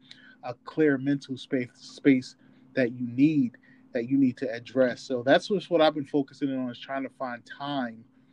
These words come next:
um, to use my brain other than using it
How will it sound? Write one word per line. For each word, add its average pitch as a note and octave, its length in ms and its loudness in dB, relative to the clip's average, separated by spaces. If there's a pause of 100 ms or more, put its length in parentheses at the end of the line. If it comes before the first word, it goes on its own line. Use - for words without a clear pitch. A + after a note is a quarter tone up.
(520)
um, A2+ 320 -8
to B2+ 140 -14
use C#3+ 400 -2
my B2 180 2
brain C3 520 4
other C3 220 -2
than A#2 400 -10
using B2 280 -2
it A#2 100 -8